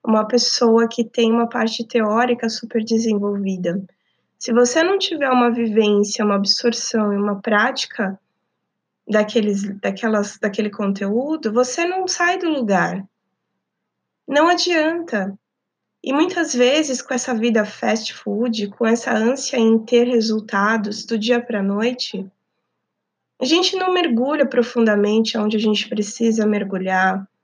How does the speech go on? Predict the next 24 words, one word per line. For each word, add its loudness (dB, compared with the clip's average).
pra 0
que 0
a 4
gente -2
tenha 2
transformações 0
que -14
sejam -2
efetivas -2
na 0
nossa 2
vida. -4
E 0
não 4
somente -2
a 0
gente -2
falar, 2
"Ah, 0
não, 0
tá -6
tudo -6
bem 4
agora." -4